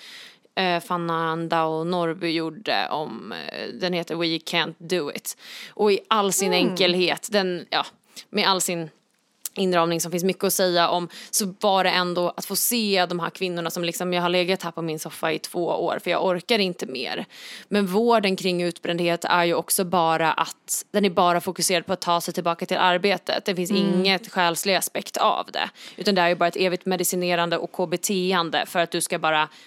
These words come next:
Speaker 1: byggas ihop exakt så som du såg ut innan för att du ska kunna gå tillbaka till exakt samma jobb du hade innan, vilket är det absolut värsta vi kan göra för folk.
Speaker 2: Det är verkligen, eh, sinnessjukt.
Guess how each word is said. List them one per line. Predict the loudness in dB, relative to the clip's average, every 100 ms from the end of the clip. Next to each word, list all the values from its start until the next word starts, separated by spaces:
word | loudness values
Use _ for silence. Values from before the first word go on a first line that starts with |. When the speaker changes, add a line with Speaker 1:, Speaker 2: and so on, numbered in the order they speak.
| -20 _ _ _ -10
Speaker 1:
byggas | -4 -2 0
ihop | 0 0 -2 -4 -6
exakt | -4 -2 -4 -4 -6
så | -4
som | -4
du | -4
såg | -4 -4
ut | -4 -2
innan | -2 0 0
för | -4
att |
du | -6
ska | -10
kunna | -6 -6 -4
gå | -4
tillbaka | 0 0 0 -4
till | -6
exakt | -6 -4 -6 -8 -8
samma | -4 -2 -2
jobb | -2 -4
du | -6
hade | -4 -4 -2 -2
innan, | -2 -2 -2 -2 -6
vilket | -8 -2
är | 0 0
det | -2 _ -6 -4
absolut | -4 -4 -4 -2 -4 -2
värsta | -2 0 -2
vi |
kan | -4 -4
göra | 0 0 0
för | -4
folk. | -16 -14 -16 -20 -20 -6
Speaker 2:
Det | 2
är | 2
verkligen, | 2 4 6 6 2 0 4 4 4 2
eh, | 0 -2 -4 -6 0 2 4 4
sinnessjukt. | 0 0 -2 -2 -10 -14 -18